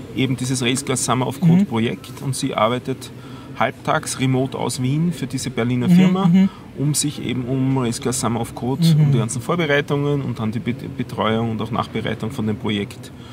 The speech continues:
Speaker 1: zu kümmern. Ist also der totale Experte dafür und konnte daher auch wirklich, äh, aus erster Hand sozusagen berichten, was die Ziele sind und, und so weiter.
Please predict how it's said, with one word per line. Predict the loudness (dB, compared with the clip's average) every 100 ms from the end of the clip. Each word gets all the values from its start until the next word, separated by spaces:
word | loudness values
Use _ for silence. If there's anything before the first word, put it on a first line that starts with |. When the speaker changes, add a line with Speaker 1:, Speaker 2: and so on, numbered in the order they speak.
| -18 -14
Speaker 1:
zu | -10 -8
kümmern. | 2 4 4 2 -2 -16 -16 -16 -4
Ist | 2 4
also | 4 4
der | 2 0 -2
totale | -4 0 2 0
Experte | 0 0 0 0
dafür | -2 -2 -2 0
und | -2
konnte | 0 2 2
daher | 2 2 2 2
auch | 0
wirklich, | -2 0 -4 -4
äh, | -4
aus | -4 -2 -2
erster | 0 0 2
Hand | 2 2
sozusagen | 0 0 0 2
berichten, | 0 0 -2 0 2 2 2
was | 0
die | -2
Ziele | 2 4 6
sind | 4 2 2 2 0
und, | -2 -4
und | -4 -6
so | -6
weiter. | -8 -8